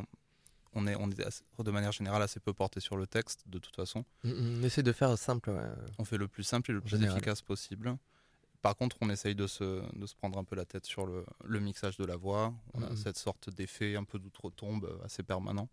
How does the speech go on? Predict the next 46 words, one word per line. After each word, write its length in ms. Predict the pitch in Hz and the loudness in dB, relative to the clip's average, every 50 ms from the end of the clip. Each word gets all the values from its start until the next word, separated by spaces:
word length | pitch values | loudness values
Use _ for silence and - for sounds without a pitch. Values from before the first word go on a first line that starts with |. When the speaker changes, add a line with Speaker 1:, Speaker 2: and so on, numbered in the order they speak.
| _ - - - - - - - - - - _ _ _ | _ -20 -20 -20 -20 -20 -20 -20 -20 -20 -20 _ _ _
Speaker 1:
qui 220 | - - - - 95 95 | -20 -12 -6 -4 -2 0
est, 80 | 92 92 | 0 0
euh, 420 | 92 90 90 90 92 90 92 92 85 87 | -2 -2 -4 -6 -8 -8 -8 -10 -10 -10
qu'on 140 | - - 98 95 | -8 -6 -4 -4
aime 140 | 92 95 | -4 -4
beaucoup. 360 | 90 87 87 - - - 117 135 - _ - - - _ _ _ _ _ _ - - - | -6 -6 -10 -8 -6 -6 -6 -6 -8 _ -20 -20 -20 _ _ _ _ _ _ -6 -6 -6
C'est 140 | - - - | -4 -2 -2
le 60 | 107 | -2
preset 300 | 98 - - 98 - 107 | -2 -4 -6 -4 -2 -2
Barry 320 | 98 98 104 110 107 104 104 | 0 4 6 6 6 6 4
White, 360 | 101 104 104 107 - - - - | 4 2 2 0 -2 -8 -12 -8
d'ailleurs, 260 | 90 - - 98 92 - | -4 -4 -4 -2 -2 -4
hein, 100 | - - - | -2 2 4
pour 80 | 180 151 | 4 6
ceux 180 | - - 175 | 6 6 4
qui 140 | 170 - - | 4 4 2
veulent 160 | - - 147 | 0 0 0
savoir. 280 | - - 180 147 - - - - - - - | -2 -2 -2 -4 -4 -4 -6 -8 -2 0 2
Speaker 2:
<laughs> 880 | 170 - - - - - - - - - - - - - - - - | 2 2 0 -4 -8 -14 -18 -18 -16 -6 -2 0 2 2 2 0 -2
Speaker 1:
Du 200 | 120 - 110 107 | -4 -2 -2 -2
coup, 240 | - - - 127 120 | 0 4 6 6 8
on, 540 | 113 107 101 101 101 101 98 98 98 98 50 - - - - _ - - _ _ _ _ - | 8 8 8 6 4 4 2 0 -2 -2 -4 -6 -8 -12 -18 _ -20 -20 _ _ _ _ -2
on 160 | 113 104 98 | 0 0 2
porte 240 | 98 - 101 90 - | 2 2 0 0 0
pas 120 | - 101 98 | -2 -2 0
du 120 | 101 104 | 0 -2
tout 120 | - - | -4 -4
sur 160 | 98 - - 98 | -4 -2 0 0
le 100 | 98 92 | 0 0
texte. 300 | - 90 87 - - - | -2 -4 -6 -4 -4 -2
On 60 | 101 | 0
porte 180 | 101 107 104 101 | 2 2 2 4
vraiment, 260 | 107 110 110 110 110 | 4 4 6 6 6
on 100 | 107 110 | 6 4
considère 360 | 107 113 110 - 113 110 107 107 | 4 4 2 4 4 4 6 6
la 60 | 104 | 6
voix 140 | 101 110 107 | 6 6 4
comme 180 | - 107 104 104 | 4 4 2 4
un 80 | 104 | 2
instrument 420 | 101 101 - - - 104 107 104 98 | 0 -2 -2 -2 0 0 2 2 0
absolument 440 | 95 - - - 98 101 104 101 | -2 -2 -2 -2 0 0 0 0
à 40 | 101 | 0
part 160 | 101 - 87 | -2 -2 -4
entière, 420 | 85 87 85 - - 104 104 104 - | -6 -8 -6 -2 -2 -2 -2 -2 -4
comme 200 | - - 92 90 | -6 -6 -4 -4
une 160 | 90 90 92 | -6 -6 -8